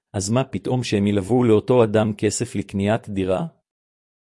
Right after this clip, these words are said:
המצב הולך ונהיה חמור יותר אם מדובר על מצב שבו חלק מהנושים שהיו לנו לאורך השנים הם הבנקים עצמם, מה שמסבך את הדברים. עם זאת,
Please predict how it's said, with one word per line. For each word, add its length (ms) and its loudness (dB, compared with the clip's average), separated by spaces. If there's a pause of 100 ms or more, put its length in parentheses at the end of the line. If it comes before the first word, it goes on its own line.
(180)
המצב 460 2
הולך 380 2
ונהיה 320 2
חמור 380 0
יותר 400 2
אם 100 2
מדובר 360 2
על 120 0
מצב 380 2
שבו 280 0
חלק 360 0
מהנושים 560 -2
שהיו 320 2
לנו 260 2
לאורך 420 2
השנים 380 -2
הם 120 2
הבנקים 500 0
עצמם, 480 -6 (520)
מה 120 -2
שמסבך 640 0
את 160 0
הדברים. 540 -6 (1200)
עם 140 2
זאת, 440 2